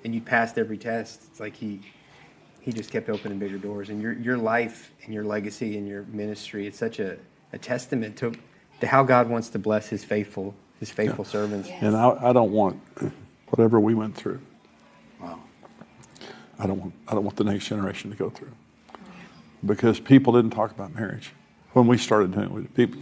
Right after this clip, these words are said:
Speaker 2: churches didn't talk about marriage. There weren't marriage conferences. And we started, we started to do the simulcast, and, you know, churches started having marriage conferences and things like that. And a, a lot of churches still don't talk about marriage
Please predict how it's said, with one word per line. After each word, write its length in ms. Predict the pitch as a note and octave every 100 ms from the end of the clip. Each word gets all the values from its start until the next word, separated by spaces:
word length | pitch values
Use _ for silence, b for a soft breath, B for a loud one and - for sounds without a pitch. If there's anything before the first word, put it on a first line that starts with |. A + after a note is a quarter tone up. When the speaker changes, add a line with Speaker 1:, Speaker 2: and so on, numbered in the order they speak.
| -
Speaker 2:
churches 380 | - A#2+ C3+ A#2+
didn't 160 | F2
talk 120 | - F2
about 160 | F#2+
marriage. 300 | - - - - b b b b b b b
There 300 | F#2 F2+ F#2
weren't 200 | G2 A2
marriage 280 | G#2+ G#2 -
conferences. 600 | - G#2+ - - - - _ _ b b b b b b -
And 120 | - F2+
we 120 | G2+
started, 480 | - A2 F#2 F#2 F#2
we 120 | A2
started 460 | - A#2 G2+ F#2 F2+
to 100 | F2+
do 220 | G#2 G2+
the 200 | F2+ E2+
simulcast, 920 | - - A2 A#2 G2+ G2+ F#2+ G2 -
and, 240 | G2 F#2
you 60 | G2
know, 100 | F#2+
churches 380 | - G#2+ F#2+ F2+
started 260 | - F2+
having 200 | F2 F2+
marriage 300 | F2+ G2+ G2+ -
conferences 400 | - - F2+ F2+
and 80 | -
things 200 | G2 -
like 180 | F2+
that. 260 | - F#2 F2+ - b b b b b b b b
And 140 | G2 F#2+
a, 100 | G2+
a 200 | G#2 G#2+
lot 160 | A2
of 60 | G#2
churches 340 | A2 G#2+ G2+
still 160 | - G#2
don't 160 | -
talk 160 | - E2+
about 160 | - -
marriage 320 | - - -